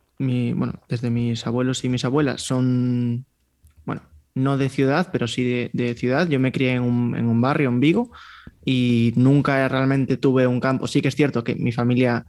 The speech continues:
paterna, eh, es de un pueblo y cuando íbamos al pueblo, pues, estábamos más cercanos al campo, más esa vida rural,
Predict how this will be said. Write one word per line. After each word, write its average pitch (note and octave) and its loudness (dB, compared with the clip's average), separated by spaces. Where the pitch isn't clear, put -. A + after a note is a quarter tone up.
paterna, B2+ 0
eh, A#2+ 2
es A2+ -2
de C#3 2
un A#2+ 2
pueblo C3+ 4
y A#2+ -2
cuando A#2 0
íbamos B2+ 0
al A#2+ 0
pueblo, C3 2
pues, A2 -6
estábamos A#2+ -2
más A#2+ -2
cercanos B2 -2
al A#2+ 0
campo, C#3 0
más A#2 -4
esa B2 -2
vida B2 2
rural, B2+ 2